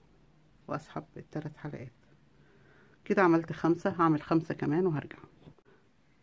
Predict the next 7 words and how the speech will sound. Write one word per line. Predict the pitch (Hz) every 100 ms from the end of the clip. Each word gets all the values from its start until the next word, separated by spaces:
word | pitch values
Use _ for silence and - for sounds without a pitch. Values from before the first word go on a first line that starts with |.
| _ _ _ -
وعند | 170 175 160
أول | 151 165 139
غرزة | 143 151 175 208 214 _ _ _ -
بالشكل | - 156 151 143
ده | 170 190
أهي | - - 165 226 _ - - _ _ _ _ _ _ _ _ _ _ _ _ _ _ _ _ _ _ _ _ _ _ _ _ _ _ _ _ -
هسحب، | 160 - -